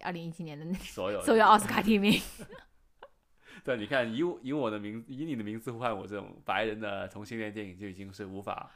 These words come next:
Speaker 1: 对，而且长得好看，
Speaker 2: 完全无法那个。
Speaker 1: 而且这两个男主长很好看的。<laughs>
Speaker 2: 好了，呃，那直接
Speaker 1: 好。
Speaker 2: 下一年吧。
Speaker 1: 一八年。
Speaker 2: 一八年吧，《绿皮书》。
Speaker 1: 嗯。
Speaker 2: 你是怎么说？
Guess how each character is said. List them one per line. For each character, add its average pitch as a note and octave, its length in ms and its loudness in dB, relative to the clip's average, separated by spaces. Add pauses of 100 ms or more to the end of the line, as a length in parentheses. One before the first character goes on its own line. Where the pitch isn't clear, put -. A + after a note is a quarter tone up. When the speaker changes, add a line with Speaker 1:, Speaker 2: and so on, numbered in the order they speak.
Speaker 1:
对， D4 140 -6
而 D#4+ 100 4
且 F4 140 4
长 A3+ 160 4
得 A3 60 2
好 A#3+ 120 4
看， B3+ 280 8
Speaker 2:
完 A3+ 80 4
全 B2+ 140 4
无 C#3 40 2
法 A3+ 80 4
那 D4 120 4
个。 - 120 6
Speaker 1:
而 A#2 180 -2
且 A3+ 140 -2
这 - 60 0
两 G#3+ 140 6
个 G3+ 160 0 (280)
男 G#3 180 -2
主 B3 80 -4
长 G#3 140 2
很 G#3+ 80 0
好 G3+ 160 6
看 F#3+ 240 0
的。 G3 80 2
<laughs> - 1700 -10
Speaker 2:
好 G#2 80 -8
了， G#2 160 -2
呃， G2+ 800 -4 (100)
那 B2+ 80 -12
直 E3 80 -8
接 C3 40 -2
Speaker 1:
好。 C#3 60 -2
Speaker 2:
下 C#3+ 200 2
一 C3+ 60 -2
年 F#2 140 -4
吧。 F#2+ 260 -4
Speaker 1:
一 G#3+ 120 -2
八 G#3+ 160 6
年。 F#3 160 -2
Speaker 2:
一 F3+ 40 -8
八 B2+ 140 -2
年 F#2 140 -10
吧， - 260 -14 (120)
《绿 A#2+ 120 -8
皮 F#2 180 -12
书》。 C3+ 380 -12 (120)
Speaker 1:
嗯。 F3+ 320 -10 (920)
Speaker 2:
你 G#2+ 280 -20
是 F#2 640 -12 (420)
怎 E2+ 100 -16
么 F2 80 -16
说？ C3 220 -14